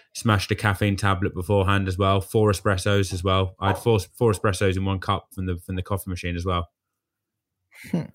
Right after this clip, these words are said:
Speaker 2: Yeah, but, mm, four espresso from a machine is like one regular
Speaker 1: Yeah,
Speaker 2: one.
Speaker 1: exactly. But, you know, and it wasn't even nice. German coffee. <laughs> Ugh. You know, you think an Ironman's gonna be horrible.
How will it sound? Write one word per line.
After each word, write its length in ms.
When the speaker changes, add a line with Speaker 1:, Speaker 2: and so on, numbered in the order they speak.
Speaker 2:
Yeah, 240
but, 240
mm, 300
four 160
espresso 400
from 160
a 40
machine 360
is 120
like 160
one 180
regular 300
Speaker 1:
Yeah, 80
Speaker 2:
one. 80
Speaker 1:
exactly. 480
But, 200
you 100
know, 160
and 160
it 100
wasn't 240
even 180
nice. 220
German 420
coffee. 460
<laughs> 100
Ugh. 340
You 100
know, 80
you 160
think 180
an 80
Ironman's 420
gonna 180
be 100
horrible. 420